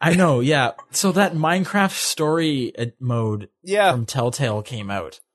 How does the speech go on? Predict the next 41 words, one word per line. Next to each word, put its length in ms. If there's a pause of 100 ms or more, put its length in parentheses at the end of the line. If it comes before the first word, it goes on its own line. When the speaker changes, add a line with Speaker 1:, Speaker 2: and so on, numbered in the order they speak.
(260)
Speaker 2:
Yeah, 280
a 20
lot 220
of 80
people 320
were 120
pissed 360
off 260
because 260
they 140
thought 300
it 100
was, 280
like, 320 (180)
a 80
story 520
mode 440
in 220
<laughs> 60
Minecraft, 1000 (420)
and 200
it 120
isn't 220
Speaker 1:
No, 460
Speaker 2:
at 160
all. 120
Speaker 1:
no, 180
it 80
is 120
straight 320
up 120
a 60
Telltale 540
adventure 380
game, 440
Speaker 2:
Yeah. 260
Speaker 1:
but 140
everyone's 460
a 60
block 460
person. 320